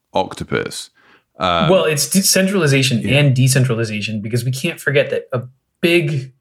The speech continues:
Speaker 2: you know, important ingredient in Amazon's success has been its marketplace, which is a totally,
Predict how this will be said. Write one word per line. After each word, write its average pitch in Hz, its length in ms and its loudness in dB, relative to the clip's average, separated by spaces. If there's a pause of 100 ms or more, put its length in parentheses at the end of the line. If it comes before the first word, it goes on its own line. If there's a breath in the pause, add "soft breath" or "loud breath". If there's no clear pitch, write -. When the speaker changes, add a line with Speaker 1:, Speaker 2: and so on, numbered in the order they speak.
(240)
Speaker 2:
you - 80 -4
know, 117 100 0
important 147 480 -2
ingredient 127 500 2
in 113 100 -4
Amazon's 117 420 0
success 135 360 -2
has 110 100 -2
been 110 140 -2
its 104 160 -6
marketplace, 120 800 0 (360 soft breath)
which 131 120 0
is 127 100 4
a 127 140 0
totally, 156 880 2